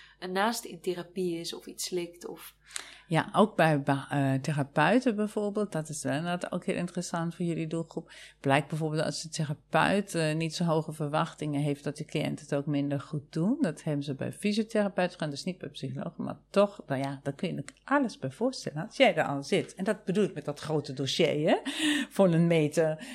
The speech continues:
Speaker 2: waar je denkt, "Oh jeetje, nou dat wordt niks." Of, "Oh, dat wordt moeilijk, hè."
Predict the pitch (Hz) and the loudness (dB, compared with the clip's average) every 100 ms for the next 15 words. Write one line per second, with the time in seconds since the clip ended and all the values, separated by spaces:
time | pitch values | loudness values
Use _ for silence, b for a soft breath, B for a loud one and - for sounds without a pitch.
0 | B - 151 151 147 151 160 156 139 139 | B -2 2 2 0 0 2 0 -2 -4
1 | 135 139 - 127 143 160 - 185 180 147 | -6 -6 -4 -4 -4 -6 -8 -6 -4 -6
2 | - - B B B B - 139 147 175 | -8 -14 B B B B -4 0 2 2
3 | 190 151 196 - 180 131 175 185 135 139 | 2 0 0 0 -4 0 0 0 0 -2
4 | - 214 | 2 0